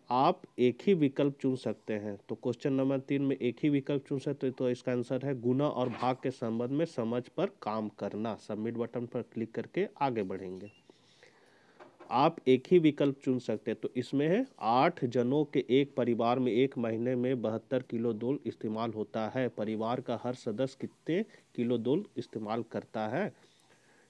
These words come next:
इसको छूकर सबमिट बटन पर क्लिक करेंगे। पीटर ने, तो पीटर ने क्वेश्चन है, क्वेश्चन नंबर पाँच, आप एक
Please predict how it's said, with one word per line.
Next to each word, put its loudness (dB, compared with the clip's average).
इसको -4
छूकर -2
सबमिट -2
बटन -4
पर -6
क्लिक -10
करेंगे। -6
पीटर 4
ने, 4
तो -4
पीटर -2
ने 2
क्वेश्चन 0
है, 0
क्वेश्चन 0
नंबर 0
पाँच, 0
आप 2
एक 0